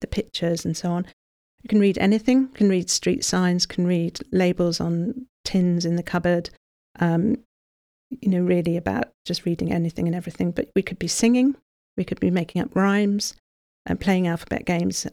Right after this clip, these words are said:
um, is always, is always good. And I was thinking about the kind of vocabulary that we use, uh, every day, and we're, we all have our kind of safe words that we use, and we might call them overused words, words like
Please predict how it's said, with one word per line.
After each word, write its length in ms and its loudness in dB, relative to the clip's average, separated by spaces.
um, 400 0
is 120 -6
always, 360 -2
is 180 -4
always 240 -2
good. 240 0
And 120 4
I 40 4
was 160 0
thinking 500 2
about 320 0
the 60 -10
kind 240 2
of 80 -4
vocabulary 540 -2
that 160 -2
we 80 0
use, 520 0
uh, 280 -2
every 300 -2
day, 220 -6
and 120 -2
we're, 160 0
we 140 6
all 240 4
have 280 0
our 200 0
kind 200 -2
of 140 -6
safe 440 -4
words 320 -2
that 80 -6
we 80 -2
use, 300 -2
and 360 2
we 120 6
might 220 2
call 140 -2
them 180 0
overused 600 0
words, 320 -4
words 220 -2
like 200 -6